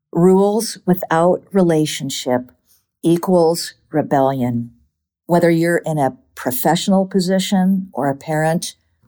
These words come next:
or both. Number six, competent. Competency, I think, is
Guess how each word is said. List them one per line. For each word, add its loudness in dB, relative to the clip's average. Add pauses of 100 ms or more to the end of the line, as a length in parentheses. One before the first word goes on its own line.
or 0
both. 0 (960)
Number 2
six, -4 (460)
competent. -2 (1120)
Competency, -2
I 4
think, -2 (180)
is 0